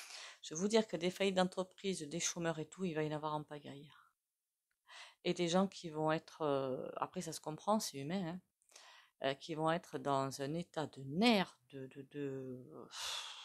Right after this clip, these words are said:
je sais plus quoi vous dire. <coughs> Vous savez, hier, j'ai eu une panne de voiture, la batterie, <laughs> la batterie à plat, hein. <laughs> Bon, petit message pour moi. Et, hum,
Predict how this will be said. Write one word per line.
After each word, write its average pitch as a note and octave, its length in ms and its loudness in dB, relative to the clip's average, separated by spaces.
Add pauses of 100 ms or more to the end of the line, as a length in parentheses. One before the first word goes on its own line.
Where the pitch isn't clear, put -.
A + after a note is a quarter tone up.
(380)
je - 100 -8
sais - 200 -4
plus - 100 -16
quoi C#3+ 140 -6
vous C3 120 -8
dire. C3+ 280 -16 (1120)
<coughs> B3 880 8 (560)
Vous C#3+ 100 -6
savez, E3 240 4
hier, E3 200 6
j'ai D3 120 -4
eu C#3+ 80 -2
une C#3 160 -4
panne D3 220 0
de C3 80 -4
voiture, C#3+ 440 -6
la C3+ 180 0
batterie, D#3 480 -4
<laughs> F3 260 0
la D#3+ 140 -2
batterie D3+ 280 -6
à C#3+ 60 0
plat, F#3+ 340 -4
hein. - 40 -16 (260)
<laughs> - 1000 -2
Bon, D#3+ 120 -6
petit - 220 -8
message D#3 380 0
pour C3+ 160 -6
moi. E3+ 280 2 (1000)
Et, D#3+ 540 6
hum, D3 880 -8